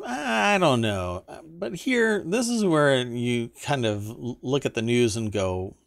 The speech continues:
"W T F," or, um, "What?" You know, you, you kinda get that confused look on your face, and a headache forms,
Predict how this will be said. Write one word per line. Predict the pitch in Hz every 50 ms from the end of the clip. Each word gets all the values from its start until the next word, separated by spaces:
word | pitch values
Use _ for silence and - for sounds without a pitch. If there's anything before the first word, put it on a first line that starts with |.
| _ _ _ _ _ _ _ _ _ _ _ _ _ _
"W | - 131 135 143 143 135
T | - - 117 104
F," | 87 - - - - - - _ _ _ _ _ _ _ _ _ _ _ _ -
or, | 107 104 98 95 95 92 92 87 - _ _ _ _ _ _ _ _ _ _ _ _ _ _ _ _ _ _ _ _ _ _ _ _
um, | 110 110 107 104 98 101 101 98 98 92 - _ _ _ _ _ _ _ _ _ _ _ _ _ _ _ _ _ _ _ _ _
"What?" | 113 107 107 110 120 131 170 233 262 247 - - - _ _ _ _ _ _ _ -
You | 143
know, | 147 151 151
you, | 160 156 139 135 143 151 -
you | 151 135 135
kinda | 131 - 170 165 165 156
get | 139 127 139 135 131 123 - _ _ _ _ _ _ _ _
that | 135 113 113 104 104 101 - _ _ _
confused | - - 123 113 101 - - 165 180 190 180 147 120 113
look | 120 143 147 - 135
on | 117 110 104
your | 101 101 95
face, | - - 98 92 90 95 - - - -
and | 117 110 110
a | 110
headache | 92 - 190 185 165 117 98 92 92
forms, | - - - 101 95 90 87 87 85 87 87 90 -